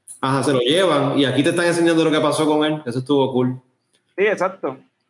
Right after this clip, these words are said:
Speaker 2: O sea, y, y eso es algo que, anyway, las películas de Marvel siguen haciendo, que hasta las películas ma-,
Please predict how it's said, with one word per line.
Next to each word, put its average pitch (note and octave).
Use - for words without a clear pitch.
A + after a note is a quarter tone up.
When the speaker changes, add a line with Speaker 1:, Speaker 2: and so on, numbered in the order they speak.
Speaker 2:
O -
sea, D3+
y, D3
y D#3
eso D#3
es -
algo G#3+
que, G#3+
anyway, G#3
las G3+
películas F#3
de F#3+
Marvel F#3+
siguen F#3+
haciendo, F3
que C#3
hasta C3
las C3
películas D3+
ma-, F#3